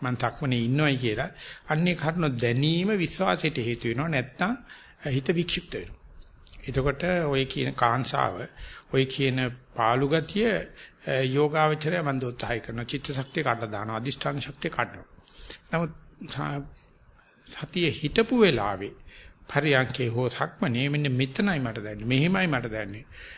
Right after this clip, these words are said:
අ, මේකේ සටහන මෙහෙමයි, ආකාර මෙහෙමයි කියලා කියන්න ගියොත් ඉල්ලමක් කඩනවා වගේ තමයි තොරතුරු ලැබෙනවා. ඉතින් ඒක අපේ සාමාන්‍ය එදිනදා ජීවිතයේ ඇත්තෙම නැහැ. ඒ නිසා අපි එදිනදා ජීවිතේ කතා කරන ඔක්කොම සම්පප්පලාප වලට වැඩේ.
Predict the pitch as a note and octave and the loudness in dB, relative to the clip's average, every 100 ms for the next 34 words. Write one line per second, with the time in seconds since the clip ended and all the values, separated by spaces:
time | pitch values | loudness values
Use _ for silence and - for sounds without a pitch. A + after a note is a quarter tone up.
0 | - - B2 A#2+ C#3+ C#3+ B2+ C#3 C#3+ D3+ | -8 -2 0 2 2 2 2 4 6 6
1 | E3 D#3 D#3 D#3 D3 D3 - D#3+ D#3 D#3+ | 6 4 4 4 4 4 4 2 2 0
2 | D#3+ D#3+ E3 D3+ B2+ C#3 C#3+ C#3+ C3+ F#3+ | 0 0 0 0 0 0 2 -2 2 2
3 | D4 - - - - - E3+ F#3 G3+ G3+ | 2 -4 -20 -20 -20 -4 0 2 2 2
4 | F#3 F3 D#3 B2+ A#2+ - - _ - G3 | 2 2 2 2 2 -2 -6 _ -6 -2
5 | F#3 A3 - - - G2+ F2 G#2 - _ | 0 -2 -4 -6 -6 -8 -10 -16 -20 _
6 | _ - - - D#3+ C#3+ C#3 D3+ D3+ F#3 | _ -16 -14 -10 -6 -2 0 0 2 4
7 | F3 E3 - - - - _ - C3 D3 | 4 0 -8 -20 -20 -20 _ -14 -6 -4
8 | C3+ C3 C#3+ D3+ C#3+ C#3 D3+ D3 D#3 F#3 | -2 -2 -2 -2 -2 -2 -4 -2 -2 0
9 | D#3 - - G#3 E3+ A#2 C#3+ C#3+ D#3+ D#3 | -2 -4 -6 -4 -2 -2 -2 -2 -4 -2
10 | C#3 C3 C#3+ D3 C#3 C#3+ C#3 D3+ D#3 C#3 | -4 -4 -4 -4 -4 -4 -2 -4 -4 -2
11 | C#3 C#3+ C#3+ E3 D3+ - - G3+ E3+ D3+ | -2 -2 -4 -4 -6 -6 -4 -2 -2 -2
12 | D3 - B2+ B2+ A#2 A#2+ G#2+ G2+ | -4 -2 -2 -2 -4 -6 -8 -10